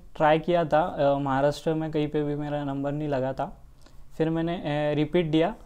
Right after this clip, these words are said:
तो उसमें भी मेरे को literally उतने मार्क्स नहीं आए थे जितने एमबीबीएस को चाहिए थे। इसीलिए फिर, अ, मेरे पापा ने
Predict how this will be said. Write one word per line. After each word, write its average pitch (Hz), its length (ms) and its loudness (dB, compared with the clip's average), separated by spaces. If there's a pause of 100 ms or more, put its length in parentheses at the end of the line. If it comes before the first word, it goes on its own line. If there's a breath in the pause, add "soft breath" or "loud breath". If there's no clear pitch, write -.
(180)
तो 220 100 2
उसमें 165 300 -2
भी 170 460 0
मेरे 156 200 -4
को 160 180 0
literally 151 520 0
उतने 165 280 0
मार्क्स 156 360 -4
नहीं 170 100 -2
आए 151 200 -4
थे 175 100 -4 (140)
जितने 147 320 -2
एमबीबीएस 147 460 -2
को 151 100 -4
चाहिए 151 380 -2
थे। 160 120 -4 (680 soft breath)
इसीलिए 175 380 2
फिर, 175 240 2
अ, 156 420 6
मेरे 165 220 2
पापा 160 380 4
ने 170 180 -4